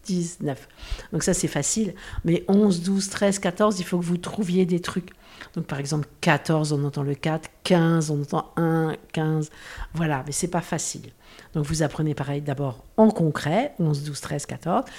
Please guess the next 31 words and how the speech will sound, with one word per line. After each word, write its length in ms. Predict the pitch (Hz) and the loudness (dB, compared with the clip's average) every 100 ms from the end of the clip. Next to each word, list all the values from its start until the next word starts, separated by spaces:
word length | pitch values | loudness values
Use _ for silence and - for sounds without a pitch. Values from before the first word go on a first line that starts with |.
| - - | -18 0
et 180 | 233 247 | 6 8
après, 500 | 185 175 170 180 208 - - | 6 4 2 2 0 -4 6
avec 400 | 220 202 208 208 | 6 8 4 4
les 60 | |
symboles 440 | 185 180 160 175 180 | 0 2 2 2 2
qui 140 | 220 | 0
correspondent. 680 | 208 175 165 - 139 170 175 | 2 2 0 -2 -4 -6 -8
Vous, 140 | - 170 - 190 | -8 -10 -6 0
nous, 140 | 170 | 2
on 180 | 160 151 | 2 0
utilise 360 | 147 - 170 | -2 -2 -2
ce 40 | 165 | -2
qui 80 | - | -4
s'appelle 320 | 151 151 147 - - - - | -2 -2 -4 -8 -20 -20 -14
les 160 | 165 147 | -6 -6
tables 500 | - - 190 175 165 | -2 4 6 6 4
de 140 | 151 | 2
Seguin. 560 | 139 - - 156 160 247 - | 0 0 2 2 2 0 -6
Vous 80 | - | 2
pouvez 160 | 208 | 4
vous 80 | 233 | 4
fournir 340 | - 151 139 | 0 -2 -2
ça, 220 | - 151 180 | -4 -4 -4
vous 80 | |
pouvez 200 | 170 - | -4 -4
les 80 | 135 | -4
fabriquer. 600 | 127 - 147 143 139 202 - - - - | -4 -4 -2 -2 -4 -6 -8 -16 -16 -8
Les 80 | 147 | -6
tables 380 | - 185 170 156 | 2 2 2 0
de 140 | 160 | 0
Seguin, 560 | 139 - - 165 143 | -2 0 2 2 0